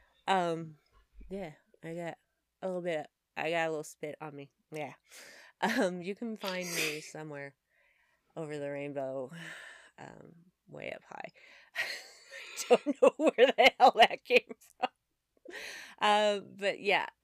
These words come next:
Speaker 1: really, honestly, I just do not have time for social media as a general rule, but I do post stuff on Twitter when I have a new episode of something coming out, like this.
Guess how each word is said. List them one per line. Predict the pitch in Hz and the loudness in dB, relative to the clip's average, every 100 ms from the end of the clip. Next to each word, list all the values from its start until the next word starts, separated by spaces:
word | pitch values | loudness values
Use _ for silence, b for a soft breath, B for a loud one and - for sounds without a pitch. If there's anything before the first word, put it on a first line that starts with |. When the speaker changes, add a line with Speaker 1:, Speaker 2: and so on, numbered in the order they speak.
| 240 | -4
Speaker 1:
really, | 311 330 269 | -2 0 0
honestly, | 254 254 254 247 - | -2 -2 -4 -4 -2
I | 226 226 | -2 0
just | 202 202 190 | -2 -8 -10
do | 170 | -8
not | 175 151 | -8 -6
have | 165 143 | -8 -10
time | - 143 143 | -10 -10 -10
for | 143 147 147 | -10 -12 -10
social | - 147 151 | -10 -10 -10
media | 147 147 151 | -10 -8 -8
as | 151 | -8
a | 147 | -12
general | 139 147 143 139 | -12 -10 -10 -12
rule, | 135 143 139 143 - | -12 -12 -10 -10 -4
but | 175 147 - | 0 0 -2
I | 170 | -6
do | 151 165 185 | -6 -6 -6
post | - 208 - - | -4 -6 -8 -16
stuff | - 175 170 | -6 -6 -6
on | 143 | -10
Twitter | 147 185 185 170 | -10 -8 -8 -8
when | 160 | -8
I | 151 | -8
have | 151 143 | -10 -10
a | |
new | 143 139 | -10 -10
episode | 156 - 175 | -12 -10 -8
of | 165 | -8
something | - 165 165 | -12 -12 -12
coming | 160 160 156 | -12 -12 -10
out, | 165 180 b b b b b | -8 -8 b b b b b
like | 160 226 - 202 151 | -4 -2 -2 -6 -2
this. | 349 403 403 - - | 2 2 2 -2 -6